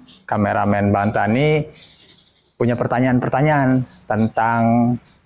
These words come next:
ayam White Leghorn ini, tentang ternak, ternak ayam. Jadi tentang pengalaman Bang Tani beternak ayam. Jadi saya pikir, Bang Tani pikir pertanyaan-pertanyaan ini bagus. Mungkin bermanfaat bagi pemirsa sekalian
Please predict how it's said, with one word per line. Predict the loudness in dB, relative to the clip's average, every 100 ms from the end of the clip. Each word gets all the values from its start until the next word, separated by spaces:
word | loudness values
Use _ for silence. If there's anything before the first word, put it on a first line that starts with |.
| _ -2
ayam | 0 2
White | 2 0
Leghorn | -2 -2 -2 0
ini, | 0 0
tentang | 0 0 -2
ternak, | -2 -2 -6 -10 -6
ternak | -2 -2 0
ayam. | 0 0 0
Jadi | 0 0
tentang | 0 0 -2
pengalaman | 0 0 2 2 2
Bang | 2 0 0
Tani | -2 0 0 0 -6 -18 -18 -8
beternak | -4 0 0 0
ayam. | 0 2 2 2
Jadi | 2 2 0 -4 _ _ _ _ _ _ _ _ _ _ _ _
saya | -4 0
pikir, | 0 0 2 2 -2 -4
Bang | -4
Tani | -2 -2 0
pikir | -2 0 2 4 2 -2 -14 _ _
pertanyaan-pertanyaan | -8 -2 0 0 0 0 0 0 2
ini | 2 2
bagus. | 2 2 0 -6 -16 -20 _ _ _
Mungkin | -4 0 2 2
bermanfaat | 4 2 0 0 0 0
bagi | 0 0
pemirsa | 0 0 0 -4
sekalian | -2 0 2 2 0